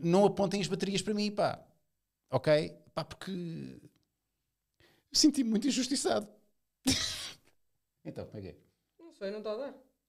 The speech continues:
Speaker 2: Claro.
Speaker 1: O que é que tu
Speaker 2: Típico.
Speaker 1: queres fazer?
Speaker 2: Quero ligar o WhatsApp.
Speaker 1: Aqui é isto, não é? Tal.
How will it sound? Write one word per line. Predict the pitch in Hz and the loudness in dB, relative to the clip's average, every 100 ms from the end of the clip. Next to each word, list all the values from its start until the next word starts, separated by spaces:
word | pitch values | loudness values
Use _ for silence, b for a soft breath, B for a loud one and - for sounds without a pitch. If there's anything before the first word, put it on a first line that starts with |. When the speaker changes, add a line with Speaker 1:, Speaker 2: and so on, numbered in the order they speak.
| _ _ _ _ _ _ _ | _ _ _ _ _ _ _
Speaker 2:
Claro. | 180 147 - _ _ _ _ 107 | -10 -10 -12 _ _ _ _ -6
Speaker 1:
O | |
que | 135 | -6
é | |
que | 165 | -4
tu | |
Speaker 2:
Típico. | 160 | -10
Speaker 1:
queres | 117 | -12
fazer? | 107 78 65 _ _ _ - | -12 -14 -18 _ _ _ -18
Speaker 2:
Quero | 196 | -14
ligar | 190 180 170 | -12 -12 -12
o | |
WhatsApp. | 170 170 - _ _ _ _ _ _ _ _ - | -12 -16 -20 _ _ _ _ _ _ _ _ -10
Speaker 1:
Aqui | 92 113 | 0 0
é | |
isto, | 95 - 80 | 0 -4 -8
não | |
é? | 92 - _ _ _ _ | -10 -12 _ _ _ _
Tal. | - - - | -8 -8 -12